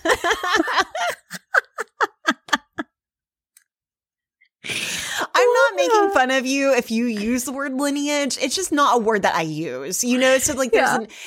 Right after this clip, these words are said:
Speaker 1: air of inauthenticity in the place that
Speaker 2: In
Speaker 1: is
Speaker 2: your own journal.
Speaker 1: in my own journal.
Speaker 2: <laughs>
Speaker 1: Like, how Leo rising of me, right?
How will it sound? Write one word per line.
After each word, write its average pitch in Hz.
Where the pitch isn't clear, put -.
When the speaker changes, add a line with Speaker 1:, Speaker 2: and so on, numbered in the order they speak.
Speaker 1:
air 247
of -
inauthenticity 202
in 220
the 226
place 226
that 320
Speaker 2:
In -
Speaker 1:
is -
Speaker 2:
your 277
own 233
journal. 190
Speaker 1:
in 226
my 214
own 196
journal. 175
Speaker 2:
<laughs> 339
Speaker 1:
Like, 220
how 240
Leo 240
rising 170
of 151
me, 131
right? 170